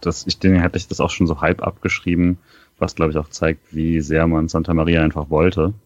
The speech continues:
Ähm, dass, dass das dann auch kein Problem war und dass man, äh, da offensichtlich ganz normal weiterverhandelt hat und so, weil das ja dann, gut, sowas wird man auch nicht so,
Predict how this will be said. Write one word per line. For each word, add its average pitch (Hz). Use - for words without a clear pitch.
Ähm, 80
dass, -
dass -
das 87
dann 85
auch 78
kein 92
Problem 82
war 82
und 80
dass -
man, 80
äh, 78
da 78
offensichtlich 78
ganz 82
normal 80
weiterverhandelt 85
hat 87
und 87
so, 85
weil 80
das 80
ja 80
dann, 80
gut, 85
sowas 82
wird 87
man 82
auch 82
nicht 85
so, -